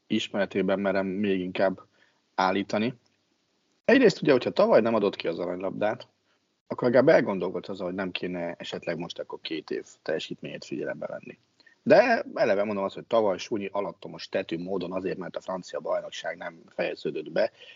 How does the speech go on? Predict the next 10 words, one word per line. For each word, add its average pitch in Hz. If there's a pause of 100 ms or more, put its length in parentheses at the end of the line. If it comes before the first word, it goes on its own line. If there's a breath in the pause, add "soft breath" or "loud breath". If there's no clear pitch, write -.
(760 soft breath)
nem 113
adom 90
ki -
az 78
aranylabdát, 113
azért 120
elmennek 85
a -
sóhivatalba. - (640)
Oké. -